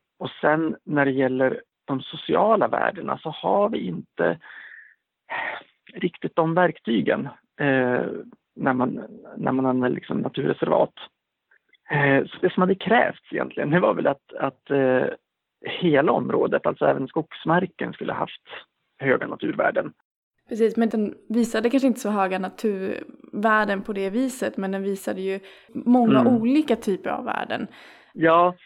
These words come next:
Speaker 1: ja, men det, det är lite grann att, att det där är ju starka plusvärden, men man måste komma över den första tröskeln, att det ska vara tillräckligt höga naturvärden först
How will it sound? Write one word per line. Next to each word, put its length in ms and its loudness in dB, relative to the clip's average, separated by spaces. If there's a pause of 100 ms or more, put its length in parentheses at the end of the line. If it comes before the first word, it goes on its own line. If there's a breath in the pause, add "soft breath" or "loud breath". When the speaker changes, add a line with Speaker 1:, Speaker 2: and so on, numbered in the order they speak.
(200 soft breath)
Speaker 1:
ja, 80 -2
men 100 0
det, 320 2 (260)
det 160 2
är 40 6
lite 200 -4
grann 140 -4
att, 200 -4
att 180 -10
det 80 -4
där 200 4
är 120 4
ju 320 -2 (280)
starka 400 -2
plusvärden, 840 -2 (100)
men 400 -2 (160)
man 120 0
måste 260 -4
komma 280 0
över 280 4
den 120 -8
första 320 -6
tröskeln, 600 -2 (200)
att 180 -4 (400)
det 80 -2
ska 140 -4
vara 260 2 (260)
tillräckligt 500 -2
höga 200 -2
naturvärden 680 0
först 300 -10